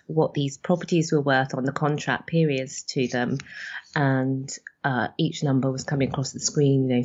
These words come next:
thirty thousand, fifty thousand, seventy thousand. These were the profits over a three or five year period. And I was, I just thought, "Oh my gosh, I, I, I don't know if I believed, I must have believed it was true at some level, but I,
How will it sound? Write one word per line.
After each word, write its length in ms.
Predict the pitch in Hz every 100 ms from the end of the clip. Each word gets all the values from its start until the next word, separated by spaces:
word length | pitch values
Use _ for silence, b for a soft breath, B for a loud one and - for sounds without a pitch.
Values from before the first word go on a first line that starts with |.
| -
thirty 260 | 143 135
thousand, 400 | 127 131 131 127 131
fifty 220 | 139 -
thousand, 720 | - 127 127 - 123 120 120
seventy 320 | - 139 127
thousand. 260 | 139 127 120
These 200 | 170 160
were 60 | 151
the 60 |
profits 560 | 143 147 139 - 143 -
over 240 | 127 123
a 60 | 127
three 360 | - - 123
or 100 | 120 120
five 240 | 139 127
year 120 | 127 131
period. 400 | - 135 123 123
And 100 | 135
I 60 |
was, 220 | 135 104 - B B B B B B B B B -
I 160 | 202
just 320 | 208 185 - -
thought, 400 | 135 123 120 - -
"Oh 180 | 175
my 240 | 147 131 127
gosh, 400 | 123 175 147 143
I, 160 | 147 147 -
I, 180 | 160 - _ _ _ _ _ _ _
I 120 | 185
don't 320 | 185 247 277
know 80 | 262
if 160 | 226 220
I 100 | 196
believed, 400 | 190 175 185 190
I 80 | 190
must 220 | 269 -
have 100 | 233
believed 320 | 202 202 208
it 80 | -
was 140 | 165
true 180 | - 196
at 100 | -
some 240 | - 175
level, 460 | 170 160 156 139 143 _ B B B B _
but 200 | 175 160
I, 120 | 175